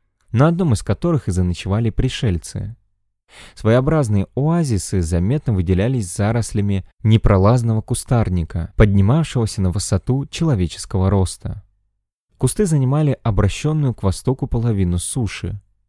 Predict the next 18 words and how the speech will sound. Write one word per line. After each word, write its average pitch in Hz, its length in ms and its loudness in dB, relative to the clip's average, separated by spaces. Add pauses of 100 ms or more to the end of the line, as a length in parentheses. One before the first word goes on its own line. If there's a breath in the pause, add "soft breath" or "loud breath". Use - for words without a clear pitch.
(340 loud breath)
Вторую 175 380 2
скрывали 139 440 0
серо-зеленым 117 1040 0
покрывалом 113 720 0
широколистные 107 720 0
травянистые 101 680 2
растения, 92 840 -2 (380)
похожие 156 380 4
на 135 120 2
подорожник. 101 680 2 (680)
Прошагав 139 520 2
накануне 123 520 0
полдня 107 640 0
по 98 140 -2
пляшущей 110 580 0
под 98 200 -2
ногами 92 420 0
почве, 131 580 -2